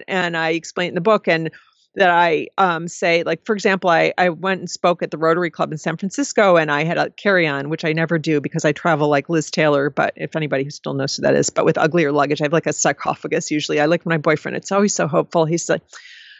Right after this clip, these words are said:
"Do you have, um, are you gonna check a bag?" Like, "Uh, hi, did you think you were with somebody <laughs> else other than me?" I, you know, anyway, so, but this time I took a carry-on 'cause it was just for a day. And so, and it was heavy.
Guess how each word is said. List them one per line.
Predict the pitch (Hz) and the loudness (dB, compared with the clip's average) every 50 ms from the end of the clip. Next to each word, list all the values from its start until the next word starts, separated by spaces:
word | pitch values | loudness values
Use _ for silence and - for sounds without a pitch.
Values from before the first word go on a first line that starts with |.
| _ _ - | _ _ -4
"Do | - 254 | 0 4
you | 262 | 4
have, | 262 269 240 254 | 6 6 4 4
um, | 240 226 202 196 | 4 2 2 0
are | - - | -2 -2
you | 196 | 0
gonna | 214 214 202 | 0 0 -2
check | - - 214 - | -4 -6 -6 -4
a | 196 | -2
bag?" | 180 185 180 175 175 185 202 - 220 | 0 0 0 2 2 0 0 -2 -4
Like, | 190 175 - - - | -8 -8 -8 -10 -10
"Uh, | - - - | -10 -10 -8
hi, | - - 226 208 185 160 | -2 2 4 4 4 2
did | 160 165 170 190 | 0 -2 -6 -8
you | 202 | -6
think | 196 226 214 - 233 | -6 -6 -8 -8 -6
you | 233 220 | -6 -4
were | 214 208 196 180 | -2 -2 -4 -2
with | 185 180 165 | -2 -4 -4
somebody | - - 196 175 175 175 - - 180 | -2 -2 -2 0 0 -2 -2 0 0
<laughs> | |
else | 175 160 143 - - | 0 0 0 -2 -2
other | 202 160 170 | -4 -2 -2
than | 170 165 156 156 | -4 -4 -4 -2
me?" | 156 156 156 | -2 -2 -2
I, | 151 143 147 143 _ - | 0 -2 -2 -4 _ -6
you | 165 147 | -4 -4
know, | 147 143 160 - - - - - - - - - | -4 -4 -6 -8 -10 -18 -18 -16 -18 -14 -4 0
anyway, | - 196 190 175 160 143 - - - - _ - | 2 4 6 6 4 4 2 -4 -10 -20 _ -10
so, | - - 262 220 190 | -2 2 4 4 4
but | 175 220 214 214 | 4 2 2 4
this | 269 262 - | 2 0 0
time | - 247 226 196 190 180 | 0 0 0 0 2 2
I | 170 | 0
took | 175 - 226 214 - | 0 -2 -4 -4 -4
a | 202 | -4
carry-on | - - 190 180 165 156 151 160 | -2 0 0 2 2 0 -2 -4
'cause | 165 151 | -4 -6
it | 165 | -4
was | 165 | -2
just | - 214 214 - | 0 -2 -2 0
for | - 208 | 2 2
a | 214 190 | 2 4
day. | 170 143 135 139 151 147 _ _ _ _ - | 4 2 4 2 0 0 _ _ _ _ 2
And | 208 208 202 - | 2 2 2 2
so, | - - 190 160 156 | 0 2 2 2 4
and | |
it | 175 | 2
was | 185 - | 0 -4
heavy. | - - 202 220 202 180 151 139 139 151 | -4 0 0 0 2 0 -2 -4 -6 -8